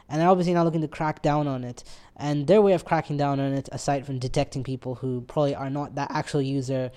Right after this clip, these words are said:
with their actual I P address and they're sort of an extra user logging into Netflix, they're adding a new feature called Add a Home, which is literally what it's called, Add a Home. Uh, because obviously everyone knows, uh, if you use Netflix, you will notice that you could, it's, it,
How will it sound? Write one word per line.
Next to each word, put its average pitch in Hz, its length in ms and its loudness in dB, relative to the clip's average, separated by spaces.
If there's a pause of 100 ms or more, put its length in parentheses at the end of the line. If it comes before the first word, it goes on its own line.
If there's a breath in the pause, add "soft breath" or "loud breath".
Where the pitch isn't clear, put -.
(300 loud breath)
with 135 120 -4
their 139 140 0
actual 143 320 -2
I 131 160 0
P 151 160 -4
address 131 460 -4
and 123 260 -6
they're 120 140 -8
sort 139 180 -4
of 131 60 -4
an 135 80 -2
extra 147 320 -4
user 131 500 -4
logging 131 320 -2
into 131 220 -6
Netflix, 131 560 -8 (480 loud breath)
they're 147 160 0
adding 180 240 2
a 165 40 0
new 196 160 2
feature 147 460 -2
called 139 420 -2
Add 143 220 0
a 139 140 -2
Home, 131 420 0
which 127 180 -8
is 131 140 -2
literally 147 320 -2
what 131 140 -2
it's - 120 -12
called, 120 380 -6
Add 131 240 -6
a 131 140 -6
Home. 127 340 -6 (500 loud breath)
Uh, 127 220 -6
because 135 240 -4
obviously 143 560 -2 (220)
everyone 151 360 4
knows, 139 460 -2 (180)
uh, 131 40 -8
if 135 180 -6
you 131 160 -6 (400)
use 143 300 0
Netflix, 147 360 -4
you 143 80 -2
will 147 120 2
notice 139 320 -2
that 135 220 -6
you 135 180 -10
could, 131 260 -12
it's, - 320 -16
it, - 140 -20